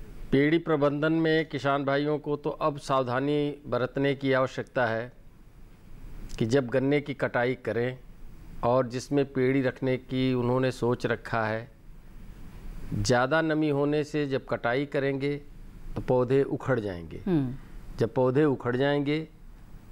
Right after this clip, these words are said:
Speaker 1: तो फिर उसमें पौधों की संख्या प्रति एकड़ घट जाएगी। इसलिए पहली सावधानी तो ये है कि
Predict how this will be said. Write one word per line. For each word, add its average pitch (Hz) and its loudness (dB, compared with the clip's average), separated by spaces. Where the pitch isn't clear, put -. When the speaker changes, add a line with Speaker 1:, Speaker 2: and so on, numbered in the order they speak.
Speaker 1:
तो 113 0
फिर 139 4
उसमें 131 2
पौधों 131 4
की 139 -2
संख्या 135 0
प्रति 113 0
एकड़ 123 2
घट 104 -2
जाएगी। 107 0
इसलिए 131 2
पहली 135 2
सावधानी 135 0
तो 135 -4
ये 123 4
है 117 -4
कि - -12